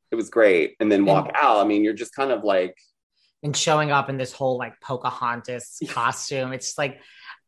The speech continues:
Speaker 2: it's not bad, but is this, like, w-, where we're at a children's book party, like, a young adult book party. Like, this, I don't, what, what? Like, why this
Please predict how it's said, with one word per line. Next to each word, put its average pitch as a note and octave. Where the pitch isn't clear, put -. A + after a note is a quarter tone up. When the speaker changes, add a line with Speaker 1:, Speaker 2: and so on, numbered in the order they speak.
Speaker 2:
it's -
not A3+
bad, D#3
but E3
is E3
this, -
like, E3+
w-, C3
where F#3
we're F#3+
at A3+
a C#3+
children's D3+
book -
party, A2
like, B2+
a B2+
young C3+
adult B2
book B2+
party. G#2+
Like, A2+
this, D3+
I A#2+
don't, A#2
what, D3
what? F3
Like, D3
why D3
this C#3